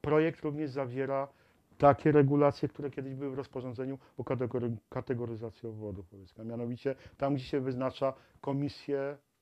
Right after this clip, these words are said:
do oceny danego terenu jako obwodu łowieckiego, nadania jej kategorii i przede wszystkim zawiera tryb administracyjny postępowania w tych sprawach. Te wymogi, jak nakazuje nam Konstytucja, orzecznictwa Trybunału,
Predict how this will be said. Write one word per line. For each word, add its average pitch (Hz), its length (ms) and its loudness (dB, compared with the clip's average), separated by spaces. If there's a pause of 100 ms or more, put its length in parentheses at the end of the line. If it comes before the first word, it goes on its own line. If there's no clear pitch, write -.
(960)
do 135 560 6 (100)
oceny 135 600 -4 (180)
danego 127 540 -2
terenu 127 300 -8
jako 127 220 -6
obwodu 123 300 -6
łowieckiego, 127 480 -6
nadania 127 360 -4
jej 120 120 -6
kategorii 123 680 -6 (320)
i 151 100 0
przede 143 380 -2
wszystkim 135 340 -10
zawiera 127 300 -6
tryb - 280 -10
administracyjny 123 720 -8 (180)
postępowania 113 560 -8
w - 20 -16
tych 104 140 -14
sprawach. 95 360 -16 (480)
Te 170 200 4
wymogi, 143 540 -2
jak 117 220 -6
nakazuje 120 360 -8
nam 117 160 -4
Konstytucja, 123 560 -6
orzecznictwa 127 440 -8
Trybunału, 131 540 2